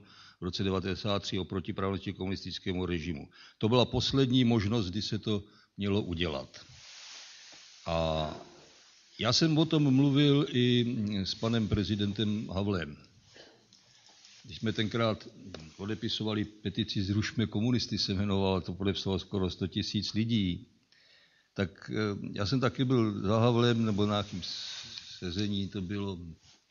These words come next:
A já jsem říkal: „Pane prezidente, podepíšete to?“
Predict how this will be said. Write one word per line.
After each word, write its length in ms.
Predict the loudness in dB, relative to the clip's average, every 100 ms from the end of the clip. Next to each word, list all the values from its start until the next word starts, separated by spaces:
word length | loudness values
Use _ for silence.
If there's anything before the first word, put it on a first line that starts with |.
| _ _ _ _ _ _ _ _ _
A 300 | -6 -4 -6 -8 _ _ _ _ _
já 100 | -8
jsem 120 | -4
říkal: 160 | -2 -2
„Pane 180 | -2 0
prezidente, 440 | 0 0 -2 -2
podepíšete 600 | -4 -4 -4 -6 -6 -8
to?“ 280 | -4 -4